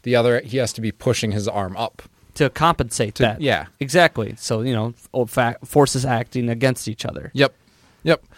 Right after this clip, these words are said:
Speaker 1: So, and if you, if you look at this, you know, a frame from this scene where he's holding Zip up in the air, and you,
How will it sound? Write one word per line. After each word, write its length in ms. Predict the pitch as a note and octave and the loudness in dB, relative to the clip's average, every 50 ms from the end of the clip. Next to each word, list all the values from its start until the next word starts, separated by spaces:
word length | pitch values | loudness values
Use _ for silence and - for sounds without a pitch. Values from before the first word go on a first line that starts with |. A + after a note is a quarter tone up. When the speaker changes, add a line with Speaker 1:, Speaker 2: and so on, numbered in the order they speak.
| - - - - | -20 -20 -14 -2
Speaker 1:
So, 380 | - - E3+ D3 A2+ G2+ A2 - - | 2 4 4 4 4 2 -2 -2 0
and 460 | D3 C#3 C3+ C3 B2+ C3 B2+ A#2 - - _ _ _ - | 2 4 4 4 2 2 0 -2 -4 -10 _ _ _ -10
if 160 | - A#2+ - | -8 -2 0
you, 220 | C#3 C3 B2 B2+ - | 2 2 2 0 -2
if 140 | - C3+ - C3+ | -2 -2 0 2
you 80 | C3 | 4
look 180 | C#3+ E3+ E3+ E3+ | 4 6 6 4
at 100 | D#3 B2+ | 2 2
this, 460 | C3+ C3+ B2 A2 - - - - - | 0 0 0 0 -2 -4 -4 -6 -6
you 140 | - D3 C3 | -4 -4 -2
know, 300 | B2+ A#2+ A#2+ A#2+ A2+ A2+ - | 0 2 2 0 0 -2 -4
a 60 | - B2 | -8 -4
frame 300 | - - C3+ C3+ C#3 B2+ | 0 2 2 4 2 2
from 200 | - C3 B2 B2 | 0 0 0 0
this 140 | A#2+ A#2 - | 0 -2 -2
scene 260 | - B2 A#2+ A#2 A#2+ | -2 0 0 0 0
where 80 | A2+ A2 | 0 0
he's 140 | A2+ G2+ | -2 -2
holding 500 | F#2+ A2 A2+ A2+ A2+ A2 A2 A2 G#2+ - - - | -2 -2 0 0 0 0 0 0 0 -2 -4 -4
Zip 260 | G#2 G#2 G#2+ G#2+ - - | -2 0 0 0 2 2
up 200 | C#3 C#3 - - | 0 0 0 -2
in 100 | G#2 G#2 | -4 -2
the 100 | G2+ G2+ | 0 0
air, 300 | G2 G2+ G2+ G2+ G2 - _ _ _ _ _ _ _ _ _ _ | 2 2 0 0 -2 -6 _ _ _ _ _ _ _ _ _ _
and 280 | - A2+ G#2+ G2 F#2+ G2+ | -4 -2 0 0 0 0
you, 140 | G#2+ B2 | 0 -2